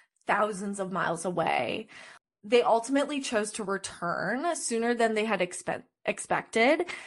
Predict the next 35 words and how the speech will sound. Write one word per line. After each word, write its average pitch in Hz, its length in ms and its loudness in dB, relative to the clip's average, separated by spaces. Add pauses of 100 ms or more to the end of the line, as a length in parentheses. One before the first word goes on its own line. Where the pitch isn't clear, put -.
(200)
Also, 302 380 6
there 262 180 4
was 262 280 2
some 311 160 0
discussion 233 840 -2
I 202 160 0
read 196 260 2
about 180 460 2
that 175 420 2 (440)
because 226 600 0
Ghana 196 300 0
was 196 240 -4
also 330 580 2
experiencing 214 1400 -2
at 196 140 0
this 196 180 -4
time, 196 240 2
right? 190 220 2
I'm 220 80 2
not 233 140 4
gonna 262 120 2
go 226 160 4
into 196 300 -2
it, 196 120 2
but 214 140 -2
this 220 180 0
is 220 120 2
also 190 300 4
a 175 60 0
time 254 680 2 (340)
of 214 120 2
African 185 420 -2
independence 262 880 4 (100)
and, 190 500 2 (440)
um, 170 520 0